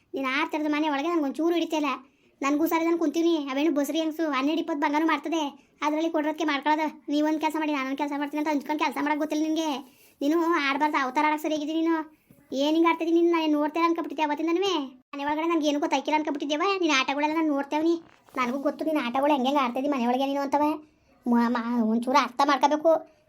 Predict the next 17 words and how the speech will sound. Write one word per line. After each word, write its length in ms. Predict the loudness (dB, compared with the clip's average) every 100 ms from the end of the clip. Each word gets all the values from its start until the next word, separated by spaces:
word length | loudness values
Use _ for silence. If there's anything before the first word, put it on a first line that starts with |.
| 0
ಯಾಕೆ 300 | 0 2 2
ಹೇಳ್ತಾರೆ 300 | 2 2 2
ಏನು 200 | 0 0
ಅಂತವ. 240 | 0 0 0 -2 -8 -20 _ -2
ಏನ್ 200 | 0 2
ಅರ್ಥ 160 | 2 2
ಆಗಿದೆ, 380 | 2 2 4 4
ಏನ್ 120 | 2
ಸಣ್ಣ 200 | 0 2
ಅಣ್ಣ 100 | 2
ನೀನು? 440 | 2 0 -2 -6 _ -20 _
ಓ, 40 | 0 2 2 -2 -2
ಅರ್ಥ 240 | -2 0 0 2
ಕುಂತಾಳೆ 300 | 0 0 -2
ಮನೇಲಿ 400 | 0 2 2 2
ಅವ್ರೆ 520 | 2 0 -2 -20 _
ಕೇಳಿಸ್ಕೊಂಡ್ರೆ 720 | 2 2 4 2 4 2 -2